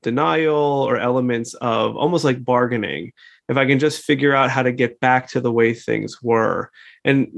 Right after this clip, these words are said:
it sounds like they're not quite reaching, you know, stages of acceptance and being able to, like, embrace this newer reality. And having to face those feelings of loss is just so overwhelming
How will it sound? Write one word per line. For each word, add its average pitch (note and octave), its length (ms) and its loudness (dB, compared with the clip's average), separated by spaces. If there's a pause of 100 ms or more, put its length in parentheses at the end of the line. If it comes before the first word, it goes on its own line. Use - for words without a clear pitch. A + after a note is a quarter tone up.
(120)
it C3+ 60 -14
sounds E3 200 2
like E3 180 0
they're C#3+ 140 2
not D3 280 0
quite - 440 -2
reaching, C3 680 0
you A#2 60 -16 (460)
know, B2 80 2
stages C3 440 0
of A#2 100 2
acceptance - 1080 -4 (360)
and C3 140 2
being C3 180 4
able C3 220 2
to, C3 160 -2
like, A#2+ 160 2
embrace C3 880 -2 (200)
this B2 200 -4
newer A#2+ 260 2
reality. A2 760 0 (320)
And B2+ 100 -2
having E3 260 0
to D#3+ 120 2
face D3 380 -2
those C3 200 -2
feelings C3 360 0
of A#2 140 -6
loss A#2+ 720 0
is B2+ 180 -6
just - 220 -6
so B2+ 200 2
overwhelming A#2 880 0